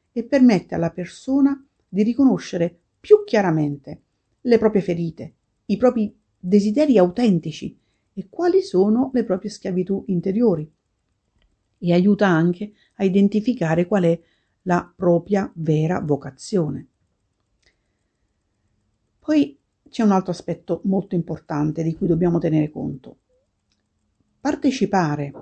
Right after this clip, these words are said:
del corpo di Cristo ci rende una cosa sola tra noi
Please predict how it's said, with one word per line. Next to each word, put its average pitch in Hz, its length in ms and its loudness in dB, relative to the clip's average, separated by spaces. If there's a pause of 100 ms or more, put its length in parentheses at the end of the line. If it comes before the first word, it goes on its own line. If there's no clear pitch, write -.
(160)
del 160 160 -6
corpo 214 320 -2
di 170 140 -4
Cristo - 680 -10 (720)
ci - 160 -4
rende 175 460 2
una 196 240 -2
cosa 240 300 -6
sola 165 340 -6
tra 165 160 -8
noi 269 500 2